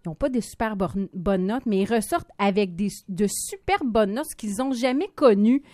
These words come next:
euh, à-, habituellement dans leur parcours. Euh, beaucoup de travailleurs de la construction, euh, qui viennent, euh, là-bas au centre des cimes pour, euh, les aider à fournir la fameuse preuve exigée, euh, de la Commission, euh, de la construction du Québec, la C C Q,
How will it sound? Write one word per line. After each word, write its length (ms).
euh, 420
à-, 200
habituellement 520
dans 140
leur 220
parcours. 580
Euh, 140
beaucoup 260
de 140
travailleurs 380
de 60
la 60
construction, 720
euh, 120
qui 180
viennent, 320
euh, 120
là-bas 300
au 80
centre 300
des 100
cimes 240
pour, 300
euh, 60
les 180
aider 160
à 80
fournir 340
la 140
fameuse 380
preuve 440
exigée, 640
euh, 180
de 100
la 160
Commission, 520
euh, 160
de 160
la 100
construction 600
du 100
Québec, 320
la 80
C 180
C 220
Q, 300